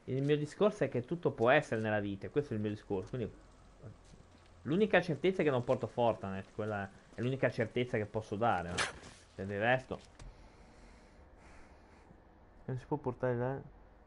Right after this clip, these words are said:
Eh, ho detto un'altra cosa, ho detto comunque, oh,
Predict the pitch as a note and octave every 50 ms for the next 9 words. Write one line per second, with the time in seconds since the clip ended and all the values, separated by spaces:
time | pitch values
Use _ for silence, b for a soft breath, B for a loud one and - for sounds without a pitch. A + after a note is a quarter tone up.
0 | - - - - - - - - - - - - - - - - - - - -
1 | - - - - - - - - - - - - C#3 A#2+ - - - - - -
2 | G#2+ A#2+ B2 C3 C#3 C#3 C#3 C3+ C3+ C#3 D3+ D3 - C#3 B2+ - - A#2+ A2+ G#2+
3 | G#2+ G#2+ G#2 - - - C3+ B2 A2 G#2 - - A2+ G#2+ G#2+ -